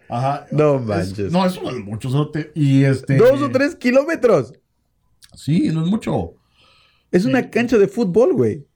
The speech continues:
Speaker 1: Vaya. No, un kilómetro es mucho más grande que una cancha de fútbol.
Speaker 2: Bueno,
Speaker 1: Una cancha
Speaker 2: y,
Speaker 1: de
Speaker 2: y
Speaker 1: fútbol
Speaker 2: quieres
Speaker 1: son cien
Speaker 2: hacer
Speaker 1: yardas.
Speaker 2: tres.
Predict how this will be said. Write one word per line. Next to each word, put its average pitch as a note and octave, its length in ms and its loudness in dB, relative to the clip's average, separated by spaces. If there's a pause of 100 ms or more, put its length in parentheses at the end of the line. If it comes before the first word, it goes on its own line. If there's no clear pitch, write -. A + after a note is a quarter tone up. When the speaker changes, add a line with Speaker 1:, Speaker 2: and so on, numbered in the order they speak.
(360)
Speaker 1:
Vaya. E3+ 320 -6 (400)
No, C#3+ 440 0
un D3+ 100 0
kilómetro D#3+ 380 0
es D3 40 0
mucho C#3+ 220 0
más A#2+ 160 0
grande B2 180 0
que A2+ 80 -2
una A2 100 -2
cancha A#2 200 -4
de G#2 80 -6
fútbol. G2+ 420 -6 (880)
Speaker 2:
Bueno, A2+ 300 -2
Speaker 1:
Una C3+ 100 0
cancha C3+ 160 2
Speaker 2:
y, D3+ 40 2
Speaker 1:
de C#3+ 60 4
Speaker 2:
y B2+ 40 2
Speaker 1:
fútbol B2 120 0
Speaker 2:
quieres F3 180 4
Speaker 1:
son D#3+ 80 0
cien F3 140 2
Speaker 2:
hacer D#3 40 0
Speaker 1:
yardas. G3 180 2
Speaker 2:
tres. - 300 -2